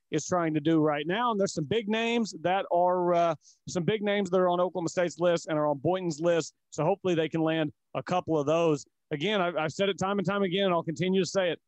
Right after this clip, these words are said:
Who wouldn't want to play for Mike Boynton? The guy's just as, as cool as it gets, as genuine as it gets. Uh, who wouldn't want to play for that guy? So the future's bright, and hopefully he's in Oklahoma, he's in Stillwater for a long, long time.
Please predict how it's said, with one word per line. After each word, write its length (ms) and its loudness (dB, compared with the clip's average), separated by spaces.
Who 260 4
wouldn't 240 2
want 160 0
to 40 -6
play 160 0
for 120 -2
Mike 220 0
Boynton? 260 -2
The 60 -6
guy's 260 -2
just 280 -4
as, 200 0
as 140 -2
cool 240 4
as 100 -2
it 60 -4
gets, 280 -2
as 120 -6
genuine 520 2
as 180 -2
it 140 -6
gets. 340 0
Uh, 240 0
who 140 2
wouldn't 260 2
want 120 0
to 60 -8
play 220 0
for 80 -2
that 180 -4
guy? 200 -4
So 280 -2
the 80 -4
future's 340 0
bright, 360 2
and 80 0
hopefully 300 2
he's 120 2
in 40 0
Oklahoma, 300 0
he's 220 -2
in 80 -8
Stillwater 440 2
for 100 -4
a 60 2
long, 220 0
long 180 -2
time. 220 -8